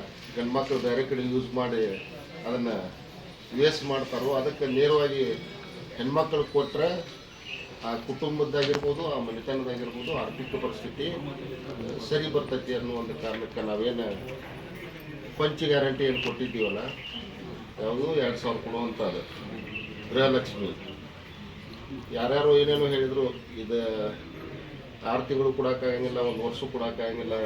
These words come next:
ಇವ್ರ ಮುಚ್ಕೊಂಡು ಹೋಗ್ತಾರೋ, ಬಂದ್ ಮಾಡ್ತಾರೋ, ಇವ್ರ ಸರ್ಕಾರನ ನಡೆಯಂಗಿಲ್ಲ ಅಂತ ಹೇಳಿ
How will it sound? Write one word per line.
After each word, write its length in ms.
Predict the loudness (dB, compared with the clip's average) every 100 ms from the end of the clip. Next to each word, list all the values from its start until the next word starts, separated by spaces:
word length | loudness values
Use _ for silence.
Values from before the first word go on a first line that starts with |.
| -2 -8 -12 -12 -8
ಇವ್ರ 420 | -2 0 2 0 -4 -8 -12 -12 -10 -8 -4
ಮುಚ್ಕೊಂಡು 400 | -2 4 4 4
ಹೋಗ್ತಾರೋ, 580 | -2 0 0 0 -2 -4 -12 -12 -12 -12 0
ಬಂದ್ 200 | 4 4
ಮಾಡ್ತಾರೋ, 600 | 4 2 0 0 0 0 -4 -10 -10 -10 -12 -4
ಇವ್ರ 200 | 0 0
ಸರ್ಕಾರನ 500 | 2 0 2 2 4 4 4 2 -2 -8 -10 -10 -2 2
ನಡೆಯಂಗಿಲ್ಲ 380 | 4 6 6 4
ಅಂತ 120 | 4
ಹೇಳಿ 380 | 0 2 0